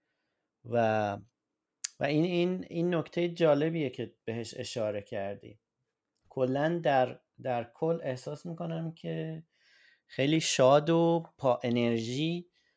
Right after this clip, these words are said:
داری، مسیر رو ازش لذت می‌بری و این خیلی مسئله مهمیه.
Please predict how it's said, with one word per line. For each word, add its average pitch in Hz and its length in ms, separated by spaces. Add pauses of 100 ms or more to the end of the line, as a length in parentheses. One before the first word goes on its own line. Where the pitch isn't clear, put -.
(160)
داری، 127 320
مسیر 147 600
رو 160 200
ازش 135 400
لذت 131 580
می‌بری 151 640 (100)
و - 60
این 131 240
خیلی 139 300
مسئله 127 400
مهمیه. 139 640